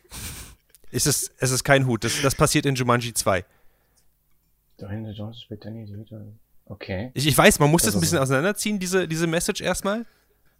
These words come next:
Speaker 2: Dwayneception.
Speaker 1: Es ist, es ist, es ist, oder DeVitoception, keine Ahnung. Äh, denn DeVito spielt halt einfach den Großvater von, von einem der Kinder, die in dieses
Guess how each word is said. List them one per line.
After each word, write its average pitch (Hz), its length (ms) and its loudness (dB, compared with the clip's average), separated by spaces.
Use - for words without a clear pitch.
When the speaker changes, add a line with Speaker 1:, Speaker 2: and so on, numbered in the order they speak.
Speaker 2:
Dwayneception. 98 680 -4
Speaker 1:
Es 131 120 -2
ist, 143 180 -2
es 131 120 0
ist, - 320 -6
es 123 120 -4
ist, - 260 -4
oder 120 420 -4
DeVitoception, 127 720 -2
keine 123 200 0
Ahnung. 123 200 0
Äh, 123 120 0
denn 147 180 2
DeVito 156 300 2
spielt 147 240 4
halt 127 120 2
einfach 143 220 2
den 139 140 2
Großvater 139 580 2
von, 127 280 -2
von 117 160 -6
einem 131 240 0
der 123 180 0
Kinder, 143 260 -2
die 131 140 0
in 123 80 -2
dieses 120 340 -4